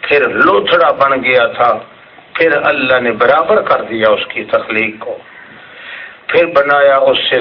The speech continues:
زوجین، مذکر مؤنث بنائے۔ اب یہ سارے کام کرنے والے اللہ سے، اللہ تعالیٰ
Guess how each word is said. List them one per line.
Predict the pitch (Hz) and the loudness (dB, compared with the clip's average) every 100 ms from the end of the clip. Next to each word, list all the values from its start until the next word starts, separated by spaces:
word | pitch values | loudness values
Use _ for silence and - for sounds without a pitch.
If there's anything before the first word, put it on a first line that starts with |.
| 123 | 2
زوجین، | 131 120 127 135 131 113 | 4 4 2 2 2 0
مذکر | 113 117 147 - 131 | -2 0 -2 0 0
مؤنث | 117 123 143 160 - 135 | 2 2 2 2 0 0
بنائے۔ | 123 117 92 - - - - - - - - - - - - | 2 2 0 -4 -12 -20 -20 -20 -20 -20 -20 -20 -20 -20 -4
اب | 147 135 | -2 -2
یہ | 131 131 - | -2 -2 0
سارے | 156 160 156 | 0 2 2
کام | - 143 135 131 | 2 2 2 0
کرنے | 135 131 135 | 0 2 2
والے | 123 123 123 | 2 2 2
اللہ | 120 131 131 123 120 | 0 0 0 -2 -2
سے، | 127 | -2
اللہ | 123 131 | 0 0
تعالیٰ | 127 123 123 123 | 0 2 2 2